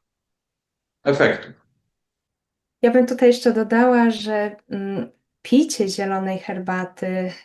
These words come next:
Speaker 2: i zwrócenie na nią uwagi może być tym takim pierwszym krokiem ku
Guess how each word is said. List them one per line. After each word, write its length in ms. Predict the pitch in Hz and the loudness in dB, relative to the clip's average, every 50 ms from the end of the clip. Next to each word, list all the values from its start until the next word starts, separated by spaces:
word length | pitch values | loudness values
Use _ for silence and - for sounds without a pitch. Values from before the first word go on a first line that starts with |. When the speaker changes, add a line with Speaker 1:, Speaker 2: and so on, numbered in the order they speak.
| _ | _
Speaker 2:
i 100 | 233 190 | -10 -8
zwrócenie 600 | 185 - - - 196 - - 214 220 233 220 208 | -8 -8 -10 -10 -10 -4 0 4 6 6 6 4
na 100 | 202 196 | 2 0
nią 240 | 196 196 196 196 196 | -2 -4 -4 -4 -6
uwagi 520 | 185 180 185 185 190 190 190 - 262 262 247 | -6 -4 -4 -4 -4 -4 -2 0 2 4 4
może 420 | 226 214 214 220 240 240 269 262 247 | 4 4 2 2 2 2 2 0 0
być 220 | 240 233 - - | -2 -4 -6 -6
tym 120 | - 220 | -6 -6
takim 500 | 220 - 214 - - 226 214 208 208 208 - _ _ _ _ _ _ _ _ _ _ _ - - _ _ | -6 -6 -8 -8 -6 -4 -4 -4 -6 -8 -12 _ _ _ _ _ _ _ _ _ _ _ -20 -20 _ _
pierwszym 480 | - - 226 226 233 - - 233 208 190 | -2 0 0 0 0 0 -4 -6 -6 -6
krokiem 640 | - - 202 202 196 - - - 208 202 202 202 190 - - - - - - - _ _ _ _ _ _ | -6 -4 -4 -4 -4 -4 -4 -4 -4 -2 -4 -6 -8 -10 -14 -20 -20 -20 -20 -20 _ _ _ _ _ _
ku 520 | - - 220 214 214 214 214 - - _ | 0 4 6 6 6 6 4 2 -4 _